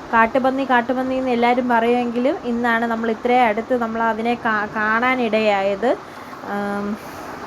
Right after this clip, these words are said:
കാ-, ആദ്യം തന്നെ ലുക്കിൽ കണ്ടപ്പോൾ തന്നെ നമുക്ക് എലി വലുതായാൽ എങ്ങനെ ഇരിക്കും, അതുപോലത്തെ ഒരു ഊഹമാണ് നമുക്ക് തോന്നിയത്.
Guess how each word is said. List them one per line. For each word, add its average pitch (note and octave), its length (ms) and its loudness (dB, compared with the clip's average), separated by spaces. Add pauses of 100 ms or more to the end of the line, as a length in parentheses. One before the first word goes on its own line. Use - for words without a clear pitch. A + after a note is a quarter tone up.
(120)
കാ-, A3+ 380 6 (120)
ആദ്യം B3+ 300 0
തന്നെ C#4+ 160 0
ലുക്കിൽ C#4 500 0 (180)
കണ്ടപ്പോൾ C4+ 480 2
തന്നെ C#4 160 -2
നമുക്ക് C4+ 380 -2 (360)
എലി C4 260 4
വലുതായാൽ C4+ 600 4
എങ്ങനെ B3 280 -2
ഇരിക്കും, A#3 380 -2
അതുപോലത്തെ C4 640 2
ഒരു A#3+ 580 4 (100)
ഊഹമാണ് B3 460 0
നമുക്ക് A3 340 -4
തോന്നിയത്. G3 520 -4